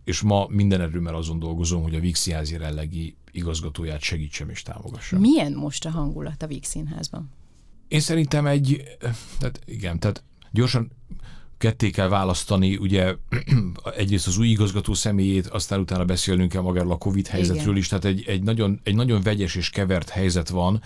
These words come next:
Speaker 1: Egy biztos, hogy a, a valamiféle szelep, ami az elmúlt években vagy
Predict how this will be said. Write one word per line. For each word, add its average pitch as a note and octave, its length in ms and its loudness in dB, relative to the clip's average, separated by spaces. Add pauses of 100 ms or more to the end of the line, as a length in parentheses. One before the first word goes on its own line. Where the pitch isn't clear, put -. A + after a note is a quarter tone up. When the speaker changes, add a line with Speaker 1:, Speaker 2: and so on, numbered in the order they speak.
Speaker 1:
Egy C#3+ 240 4
biztos, F#2+ 600 0
hogy G2 540 0 (280)
a, F#2 300 0 (360)
a F2 360 -2 (760)
valamiféle A#2 580 4
szelep, A#2 540 0 (400)
ami F#2+ 440 2 (100)
az G2+ 180 -2
elmúlt A#2+ 320 4
években F#2+ 460 2
vagy F2+ 100 0